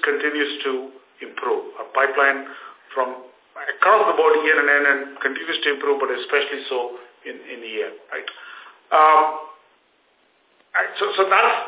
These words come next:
I mean, we think that's the best representation, right? Because, you know, do you include, uh,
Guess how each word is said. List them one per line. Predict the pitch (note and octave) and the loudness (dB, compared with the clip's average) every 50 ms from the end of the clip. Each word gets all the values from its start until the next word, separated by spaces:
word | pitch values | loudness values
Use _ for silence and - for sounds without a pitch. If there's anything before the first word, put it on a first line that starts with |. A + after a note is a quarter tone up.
| - | 0
I | F#3 F3 F#3 | 2 4 4
mean, | F3+ F3 D#3 D#3+ | 4 2 2 2
we | F#3+ G#3 G#3 | 2 2 4
think | A3+ A3 - - G3 | 2 2 2 2 4
that's | F3+ - - - | 4 4 2 2
the | - - - - | -2 -2 0 0
best | D#3 E3 D#3+ D#3+ | 0 2 2 4
representation, | D#3+ D3+ C#3+ C#3+ C#3 B2+ - - - B2+ A#2+ A#2+ - - - A2+ | 4 4 4 2 0 -4 -6 -4 -2 0 0 0 0 -2 -2 -4
right? | C#3 - | -6 -4
Because, | - F3 E3+ - - - - - - - - | -2 -2 -2 -2 -4 -8 -14 -16 -18 -16 -10
you | - D3 | -2 0
know, | C#3+ | 2
do | C#3 C#3 | 2 2
you | C#3 C#3+ E3 - - | 0 0 -2 -2 -2
include, | - E3+ F3 E3+ E3+ E3+ E3+ - - - - - - - - - _ _ - - | 0 2 4 4 4 4 0 -4 -10 -14 -18 -20 -20 -20 -20 -20 _ _ -10 0
uh, | D3 C3+ C3 C3 C3 B2 A#2 | 4 6 6 6 6 6 4